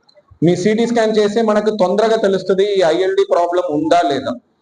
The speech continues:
ఇప్పుడు ఐఎల్డి ప్రాబ్లం మన తొందరగా డయాగ్నోస్ చేస్తే,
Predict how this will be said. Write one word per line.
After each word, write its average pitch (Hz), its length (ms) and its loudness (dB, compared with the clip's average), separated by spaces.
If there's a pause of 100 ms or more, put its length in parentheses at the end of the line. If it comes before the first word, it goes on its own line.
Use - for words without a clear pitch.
(200)
ఇప్పుడు 160 180 4
ఐఎల్డి 214 400 2
ప్రాబ్లం 208 400 2
మన 196 160 0
తొందరగా 202 680 2
డయాగ్నోస్ 185 560 0
చేస్తే, 175 500 -2